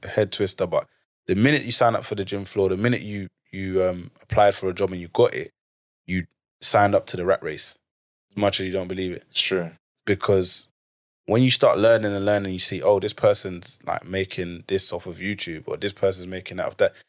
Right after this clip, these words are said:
Speaker 1: you just realize how much less you could, you know, input you could put to get more output. <laughs> Do you know what I mean? But because you're already stuck in the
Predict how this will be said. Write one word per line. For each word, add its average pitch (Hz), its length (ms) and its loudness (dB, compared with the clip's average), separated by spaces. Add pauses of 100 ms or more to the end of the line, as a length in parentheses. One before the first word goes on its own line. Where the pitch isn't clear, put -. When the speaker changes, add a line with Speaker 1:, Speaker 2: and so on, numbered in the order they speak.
(180)
Speaker 1:
you 92 100 -8
just 98 160 0
realize 107 420 4
how 110 120 2
much 98 300 -4
less 101 880 0
you 95 160 -8
could, - 320 -14 (540)
you 101 80 -2
know, 92 220 -2
input 117 340 0
you 92 100 -12
could 90 220 -8
put - 240 0 (400)
to - 100 -10
get 90 180 0
more 95 240 -2
output. - 460 2 (360)
<laughs> - 160 0
Do 151 60 6
you 127 140 4
know 123 80 8
what 117 60 6
I - 20 -2
mean? 107 320 0
But - 240 4
because 110 380 0
you're 110 180 4
already 110 280 4
stuck - 420 0
in 101 140 -2
the 90 200 0